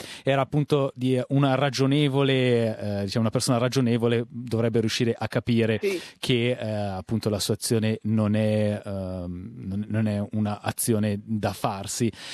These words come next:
Speaker 1: Ecco, ma, eh, in questi casi l'elemento appunto, eh, personale, l'elemento, eh, di, eh, percezione personale, quanto, eh, influenza i casi proprio in tribunale?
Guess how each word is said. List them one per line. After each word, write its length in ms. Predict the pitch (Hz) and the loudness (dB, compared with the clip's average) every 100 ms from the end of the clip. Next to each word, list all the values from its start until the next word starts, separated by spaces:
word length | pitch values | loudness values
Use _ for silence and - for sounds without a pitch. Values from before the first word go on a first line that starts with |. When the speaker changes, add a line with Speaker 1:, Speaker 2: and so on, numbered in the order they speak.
| - | -6
Speaker 1:
Ecco, 360 | - 170 170 156 | -2 2 2 2
ma, 240 | 143 165 - | 0 -2 -2
eh, 360 | 156 151 147 156 | -4 -2 -2 -2
in 220 | 170 170 | -2 2
questi 260 | 220 - | 0 0
casi 320 | 226 123 110 135 | 0 0 0 0
l'elemento 640 | 143 151 151 190 202 190 | 2 4 2 2 2 2
appunto, 600 | 156 - 151 - 135 123 | 2 2 -2 2 2 2
eh, 240 | 120 117 110 | 0 -4 -2
personale, 800 | - 127 - 147 135 135 110 110 | 0 0 2 2 4 2 2 2
l'elemento, 680 | 110 123 139 139 131 135 120 - - - | 2 2 4 2 2 2 0 -4 -20 -20
eh, 920 | - 110 107 104 101 98 95 90 92 - | -8 -4 -2 -2 -4 -4 -6 -8 -8 -10
di, 720 | 131 151 160 - 143 110 117 | -12 -14 -16 -16 -10 0 2
eh, 100 | 113 | 2
percezione 760 | - 143 - 151 127 156 143 135 | 0 -2 0 -2 0 2 2 2
personale, 680 | 135 - 139 131 113 113 113 | 0 2 2 2 2 0 -2
quanto, 600 | - 180 196 208 - 170 - - | 0 0 2 0 2 0 0 -6
eh, 160 | 131 123 | -2 0
influenza 680 | 135 135 139 135 107 - 113 | 0 0 2 2 0 -2 -2
i 240 | 110 113 | -2 -8
casi 460 | - 107 104 101 101 | -2 -2 0 -2 -2
proprio 260 | 120 110 113 | -2 0 0
in 100 | 107 | 0
tribunale? 640 | 117 107 107 95 98 98 | -2 0 0 -2 -2 -4